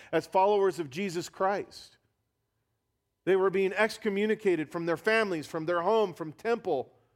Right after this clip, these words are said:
Everything about the Hebrew people and their culture was, was saturated into the way that they lived their lives, and now they were excluded from it because of followers of Jesus Christ.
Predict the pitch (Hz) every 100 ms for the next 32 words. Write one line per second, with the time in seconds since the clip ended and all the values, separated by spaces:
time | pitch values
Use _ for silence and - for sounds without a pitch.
0 | _ _ _ _ _ _ _ _ _ _
1 | _ _ _ _ _ _ _ _ _ _
2 | _ _ _ - 202 226 240 220 208 202
3 | 175 208 196 190 208 226 208 180 175 180
4 | 165 202 233 - 175 160 170 - - -
5 | _ _ _ _ _ 151 165 - - 226
6 | 262 - 214 190 160 160 185 175 175 180
7 | 233 196 - 185 180 233 175 185 180 190
8 | 214 160 147 180 196 247 226 190 190 185
9 | - 214 247 214 156 208 220 180 - -
10 | - 180 202 196 202 220 226 220 185 165
11 | 180 185 175 - 180 160